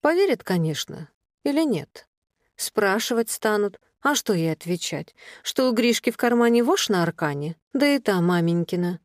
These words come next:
Не обрадовалась. Гришенька-то мальчик хороший. После того, как заявление подали, пожелал Ниночку с семьею познакомить. И ведь отказать-то не вышло.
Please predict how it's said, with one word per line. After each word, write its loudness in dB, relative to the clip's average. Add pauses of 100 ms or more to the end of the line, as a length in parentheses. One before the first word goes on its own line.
(560)
Не 2
обрадовалась. -2 (800)
Гришенька-то 2
мальчик 2
хороший. 0 (100)
После 2
того, 4
как 2
заявление 4
подали, 2
пожелал 4
Ниночку 2
с -2
семьею 2
познакомить. -4 (520)
И 0
ведь -2
отказать-то 0
не 4
вышло. -4